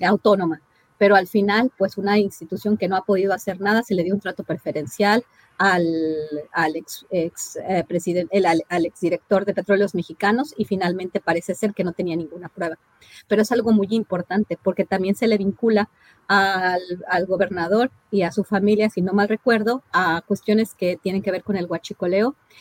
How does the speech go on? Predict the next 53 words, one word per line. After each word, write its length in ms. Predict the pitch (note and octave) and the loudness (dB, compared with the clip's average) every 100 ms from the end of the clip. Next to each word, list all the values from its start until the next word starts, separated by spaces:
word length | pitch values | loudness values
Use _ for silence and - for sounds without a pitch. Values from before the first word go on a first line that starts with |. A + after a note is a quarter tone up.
| _ | _
y 160 | G#3 G3 | 0 2
a 100 | F3+ | 2
propiedades 840 | - F#3+ G3 F3+ F#3 A3 A3 - - | 0 -2 0 2 2 2 0 -6 -4
o, 420 | F3 E3 D#3+ D#3 - _ | -2 0 -2 -6 -10 _
o 100 | F#3+ | 0
negocios 400 | F3 G3+ - - | 2 0 0 -6
que 100 | F#3 | -4
tienen 200 | F#3 G3 | -2 -2
que 120 | F#3 | -2
ver 120 | F#3 | -4
con 140 | - E3+ | -4 -4
las 140 | E3+ | -4
eólicas. 520 | E3+ F#3+ F3 - - _ _ - _ | -4 -4 -8 -18 -20 _ _ -20 _
La 120 | - G3 | -4 -4
protección 420 | F3+ G#3 B3+ A#3 | -4 -6 -4 0
que 100 | A#3+ | 2
ha 40 | |
dado 320 | A#3 A3+ A#3 - | 4 4 0 0
el 300 | G3 F3+ F3 | 0 0 -2
gobernador 760 | F#3+ F#3+ F#3 F3 F#3+ A3+ B3+ | -2 -2 -2 0 2 2 0
a 60 | G3 | -2
las 120 | F#3+ | -2
grandes 280 | F#3+ G3+ G#3+ | 0 0 0
empresas 300 | F3+ F#3 G#3 | -4 -4 -6
transnacionales 880 | - F3 F3 E3 F#3+ F#3+ G3 A3+ - | -4 -6 -6 -6 -4 -2 0 0 -4
en 80 | F#3 | -6
lugares 340 | F3+ G3 G#3 | 0 0 2
donde, 560 | G3+ F#3+ F3+ F3+ F3 E3 - _ _ _ | -2 -4 -2 -2 -2 -4 -8 _ _ _
eh, 260 | F#3+ F3+ F3+ | -4 -2 -2
la 140 | F3 | -2
población 460 | - F#3+ F3 G#3+ G3+ | 0 0 0 0 0
no 140 | G3+ | 0
tiene 220 | G3+ G#3 | 0 0
seguridad. 540 | G#3+ F3 F3 E3+ G#3 A#3+ | 0 -2 -2 0 0 0
Hablo 240 | G3+ G3 G3+ | 0 0 0
particularmente 840 | F#3 - - F#3+ F3+ F#3+ F#3+ - | -2 -4 -6 -4 -4 -8 -6 -2
del 140 | G3 | -2
caso 260 | - F3+ G3+ | -2 -4 -2
de 60 | F3+ | -2
la 100 | G3 | -2
Cuenca 300 | F#3+ G3+ F#3 | -4 -2 -4
de 80 | |
Burgos, 420 | F3+ G3 G3+ B3+ - | -4 -4 -2 -2 -2
de 80 | |
la 100 | E3+ | -4
par-, 220 | D#3 G3+ F#3+ | -2 -4 -2
de 120 | F#3 | -4
las 120 | F3+ | -2
partes 260 | G#3 - G#3 | -2 -2 0
más 180 | G3 G3+ | 0 -2
importantes, 540 | - F3 F3 F3+ A3 | -6 -8 -6 -4 -4
por 100 | - | -4
ejemplo, 360 | F3 F#3 G3 G3 | -6 -4 -2 -2